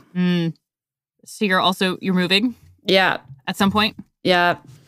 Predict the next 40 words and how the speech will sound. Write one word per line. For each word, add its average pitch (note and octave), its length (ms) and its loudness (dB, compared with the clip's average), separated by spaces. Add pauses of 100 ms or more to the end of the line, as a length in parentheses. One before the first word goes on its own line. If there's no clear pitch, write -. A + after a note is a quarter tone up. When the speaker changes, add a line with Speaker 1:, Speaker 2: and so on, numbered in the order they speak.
(160)
Speaker 2:
To B3+ 80 4
be B3+ 120 4
honest, B3 300 2
I A3+ 60 4
knew A3 180 2
this G3+ 220 0
garage F3+ 500 2
would F#3+ 120 -4
be, F#3 80 -4
like, E3+ 220 0
temporary. C#4 680 2 (400)
Um, E3+ 580 0 (240)
Speaker 1:
Yeah, F#3 180 4
for F3 160 -8
sure. E3+ 340 0 (240)
Speaker 2:
So - 560 -2 (240)
it's - 140 -6
very D4+ 180 4
nice, A3+ 320 0
though. - 380 -4 (200)
Speaker 1:
And G#3+ 240 2
that's A#3+ 200 0
what E4+ 80 -2
the F#4 80 4
mindset G#3+ 480 2
that F#3 100 2
you F#3+ 160 0
went F3 220 2
in E3+ 160 0
with D3+ 180 -6
it D#2+ 200 -8 (580)
for. E3+ 300 -2
Speaker 2:
Yeah, G3+ 200 4
exactly. G3 540 -2
Speaker 1:
So E3 280 -2 (960)
that F#3+ 140 -10
seems E3+ 300 -4
right - 180 -6
to - 100 -10
me. E3+ 200 -4